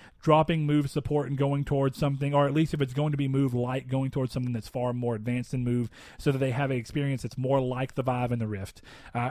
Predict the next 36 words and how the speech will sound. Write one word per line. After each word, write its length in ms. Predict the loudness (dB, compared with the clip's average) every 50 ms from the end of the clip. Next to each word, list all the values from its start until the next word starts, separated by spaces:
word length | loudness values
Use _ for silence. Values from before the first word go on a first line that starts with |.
| -4 -4
I, 140 | -4 -2 2
that's 220 | 4 4 4 4
basically 460 | 4 2 4 4 2 2 0 2 2 4
where 100 | 4 4
I'm 200 | 2 2 2 0
gonna 160 | -2 -2 -2
end 200 | -2 -2 -2 -2
it 120 | -4 -4
for 120 | -4 -6 -4
the 80 | -4
time 300 | -4 -4 -4 -4 -4 -4
being, 240 | -4 -2 -2 -2 -2
'cause 100 | -2 -2
I, 200 | -2 0 0 0 0 2
I 120 | 2 2 2
think 300 | 2 0 0 0 0 0
that 240 | 0 0 0 -2 -6 -14 -20 -20 -20 -20 -20 -20 -20 -20 -20 -20 -20 _ -20 -20 -20 -20 -20 -20 -20 _ _ _ -20 _ -14 -10 -4
V 180 | 2 4 6 6
R's 200 | 6 6 4 4
done 160 | 4 4 4
enough 440 | 4 2 2 2 2 2 0 -2 -4 -2
and 160 | -2 0 0
proved 280 | 2 2 2 2 0
enough, 280 | 0 0 0 0 0 0
and 80 | -2 0
that 80 | 0
people 200 | 0 2 2 2
are 80 | 0 0
still, 340 | 2 2 4 4 2 2 -2 _ -20 -20 -16 -8 -2
V 180 | 2 2 4 4
R's 280 | 4 2 2 0 0
lasted 380 | 0 0 0 0 0 0 0 0
longer 260 | 2 2 2 2 2
than 100 | 2 2
Move 200 | 2 2 2 0
has, 360 | -2 -4 -8 -8 -10 -12 -12